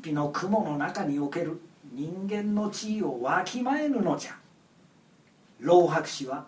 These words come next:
船舶な合理主義を一種の病と考えた。そして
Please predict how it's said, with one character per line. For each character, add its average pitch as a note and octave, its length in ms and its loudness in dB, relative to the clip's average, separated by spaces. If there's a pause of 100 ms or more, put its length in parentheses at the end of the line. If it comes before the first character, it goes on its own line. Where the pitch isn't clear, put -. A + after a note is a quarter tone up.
(140)
船 F#3+ 520 -2
舶 G3 240 -2
な G3 140 2
合 G3 260 6
理 F#3+ 80 2
主 G#3 160 0
義 F3 160 0
を C#3 200 0 (440)
一 A3 420 0
種 D3 40 2
の B2 180 -2
病 C#3 420 2
と - 140 -14
考 - 140 -10 (160)
え C3 180 -4
た。 - 80 -20 (1200)
そ D#4+ 180 2
し - 120 2
て A3 220 6